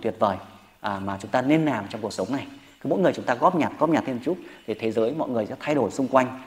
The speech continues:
Từ gia đình, bạn bè mình họ khỏe hơn, họ vui hơn, họ hạnh phúc hơn. Thì đấy là cái thứ mà chúng ta nhận được trên hành trình phát triển bản thân của mình. Và nếu bạn có câu hỏi gì, à, trên hành trình, có thể, à,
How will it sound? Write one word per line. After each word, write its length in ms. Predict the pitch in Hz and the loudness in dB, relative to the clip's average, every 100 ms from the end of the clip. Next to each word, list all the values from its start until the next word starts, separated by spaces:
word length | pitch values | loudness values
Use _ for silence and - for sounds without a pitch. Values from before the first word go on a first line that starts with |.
| - - | -14 -8
Từ 100 | 113 | 2
gia 160 | 135 | 4
đình, 220 | 135 113 | 4 0
bạn 160 | 110 - | -2 -2
bè 140 | 104 | -2
mình 180 | 104 101 95 | -2 -6 -8
họ 100 | - | -10
khỏe 280 | - 107 92 | 2 2 2
hơn, 180 | 147 143 | -2 -2
họ 160 | 123 98 | -2 -2
vui 220 | 135 143 | 0 0
hơn, 160 | 139 | -2
họ 60 | 123 117 | -6 -8
hạnh 120 | - | -6
phúc 120 | 175 175 | -6 0
hơn. 160 | 151 127 - - | 0 0 -8 -4
Thì 60 | 120 | 2
đấy 160 | 107 | 4
là 140 | 160 113 | 4 -2
cái 120 | 110 | -2
thứ 220 | 143 139 233 - - | 0 0 -2 -10 -8
mà 60 | |
chúng 160 | 113 107 | -6 -2
ta 260 | 120 120 117 - - | -2 -2 -6 -14 4
nhận 200 | 147 226 | 6 6
được 140 | 156 - - - | 4 2 -8 -4
trên 160 | 127 | -2
hành 220 | 123 117 | -2 -4
trình 220 | 107 113 98 | -2 -2 -2
phát 180 | - | -4
triển 160 | - 107 | -2 -2
bản 100 | 87 | -4
thân 160 | 113 104 | -4 -4
của 120 | 92 | -2
mình. 160 | 107 95 - - _ _ _ | -4 -4 -14 -20 _ _ _
Và 60 | 101 | 4
nếu 160 | 131 | 6
bạn 180 | 196 123 | 8 6
có 80 | 107 | 2
câu 160 | 107 135 | 0 0
hỏi 220 | 131 101 98 | 2 0 0
gì, 100 | 117 - - - _ | -4 -6 -20 -20 _
à, 140 | 104 120 | -6 -2
trên 140 | 131 | 0
hành 100 | 120 | 0
trình, 180 | 120 110 - - - | 0 -2 -4 -18 -4
có 80 | 135 | 0
thể, 180 | 110 | 0
à, 140 | 92 | 0